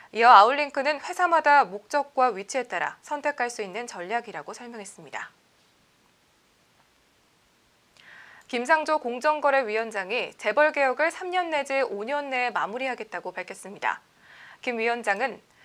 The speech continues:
공정위가 진행하고 있는 공정거래법 전면 개정과 관련해 지주회사 규제 등 대기업 집단의 소유 지배 구조와 거래 관행에 직결되는 사안에 대해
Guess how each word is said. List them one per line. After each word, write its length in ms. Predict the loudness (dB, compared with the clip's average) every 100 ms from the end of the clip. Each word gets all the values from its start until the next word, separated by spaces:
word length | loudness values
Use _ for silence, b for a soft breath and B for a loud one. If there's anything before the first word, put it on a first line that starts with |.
| B B B B B B
공정위가 520 | -4 2 2 6 6
진행하고 500 | 6 2 6 6 4
있는 240 | 2 0 -2
공정거래법 960 | -2 2 2 4 2 4 4 2 0
전면 420 | -8 -6 -4 -4
개정과 360 | -2 -4 0 0
관련해 520 | -2 -4 -2 -2 -4 -10
지주회사 520 | -8 -2 -2 0 -2
규제 280 | -2 -4 -2
등 260 | -4 -6
대기업 420 | -8 -4 0 0
집단의 480 | -2 -6 -2 0 0
소유 340 | -4 -4 -4 -4
지배 260 | 0 0
구조와 580 | -2 -6 -6 0 2 2 -4
거래 300 | -4 -2 -2
관행에 500 | -4 -6 -4 -4 -4
직결되는 560 | -6 -4 -4 -4 -8
사안에 300 | -6 -6 -6
대해 300 | -8 -6 -8